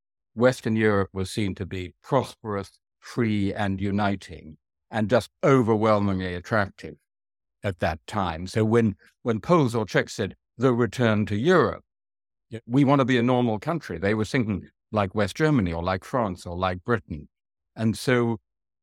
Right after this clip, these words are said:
wonderfully, in a, in a great example of what Machiavelli calls fortuna, these four quite distinct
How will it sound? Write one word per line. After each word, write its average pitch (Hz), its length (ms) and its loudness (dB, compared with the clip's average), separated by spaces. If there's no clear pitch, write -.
wonderfully, 127 800 2
in 95 140 -6
a, 101 100 -4
in 107 160 -6
a 104 80 -6
great 127 200 0
example 117 360 0
of 101 60 -2
what 98 140 -2
Machiavelli 110 520 0
calls 101 240 -4
fortuna, 107 680 -2
these 104 220 -8
four 156 520 2
quite 226 400 -2
distinct 165 640 0